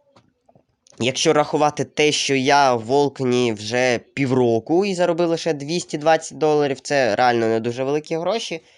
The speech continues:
але все ж таки воно є.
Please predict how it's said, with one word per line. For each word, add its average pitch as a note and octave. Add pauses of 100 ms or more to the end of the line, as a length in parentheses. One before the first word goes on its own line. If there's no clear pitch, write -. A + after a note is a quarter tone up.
(260)
але G3+ (240)
все F3+
ж -
таки D#3 (680)
воно B2+ (540)
є. F2